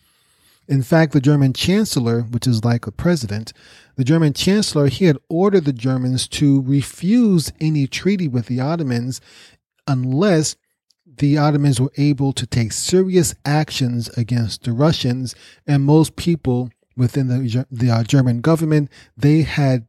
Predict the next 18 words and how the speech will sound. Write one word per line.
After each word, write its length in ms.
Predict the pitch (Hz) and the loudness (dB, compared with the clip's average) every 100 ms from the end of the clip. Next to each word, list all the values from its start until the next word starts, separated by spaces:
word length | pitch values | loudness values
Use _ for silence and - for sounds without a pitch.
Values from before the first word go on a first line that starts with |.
| _ | _
doubts 360 | 123 120 127 - | -2 -2 -6 -8
about 400 | 117 113 110 104 | -4 -2 -2 -4
the 120 | 123 | -2
Ottoman 360 | 117 113 113 | -2 0 -2
ability 540 | 110 104 131 127 135 123 | -4 -2 0 0 0 -2
to 100 | 120 | -4
do 260 | 101 117 - | -2 -2 2
anything 640 | 156 156 127 - 110 107 - | 4 4 2 -2 -4 -4 -2
in 380 | 113 110 110 92 | 0 0 -2 -6
this 220 | 104 98 | -8 -8
coming 300 | - 107 101 | -6 -6 -6
conflict. 720 | - 151 143 127 - - - - _ _ _ _ _ _ _ _ _ _ _ _ _ | -6 -2 -2 -2 -6 -10 -12 -20 _ _ _ _ _ _ _ _ _ _ _ _ _
So 200 | - 151 | 0 4
this 220 | 160 180 | 4 2
makes 260 | 160 139 - | 0 0 0
some 200 | 160 135 | 2 4
historians 720 | 131 - 147 131 120 117 101 | 2 2 0 0 0 0 -2
wonder, 540 | 107 139 131 117 113 | -4 -2 -2 -2 -4